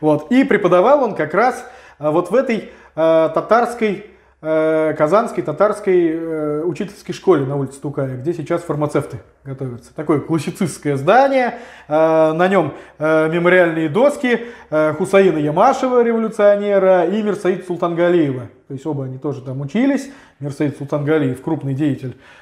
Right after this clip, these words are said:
э, политический двадцатого века, репрессированный, вот, э, бывший таким лидером мирового антиколониального движения, идеологом.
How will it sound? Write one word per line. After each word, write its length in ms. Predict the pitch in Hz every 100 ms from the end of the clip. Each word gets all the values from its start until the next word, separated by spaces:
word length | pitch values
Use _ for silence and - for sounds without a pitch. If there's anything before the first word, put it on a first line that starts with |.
| _
э, 400 | 147 147 143 139
политический 640 | 139 160 156 156 - -
двадцатого 560 | 131 156 156 151 151 147
века, 520 | 180 247 247 220 185
репрессированный, 920 | 147 151 165 160 196 240 233 202 196 180 - - _
вот, 400 | 151 160 160 151
э, 280 | 147 147 143
бывший 360 | 139 160 - 135
таким 320 | 139 143 131
лидером 460 | 170 143 127 113 113
мирового 460 | 131 170 175 160 147
антиколониального 800 | 139 139 156 170 180 156 147 135
движения, 680 | 143 139 214 220 202 190
идеологом. 640 | 165 180 180 170 156 147 139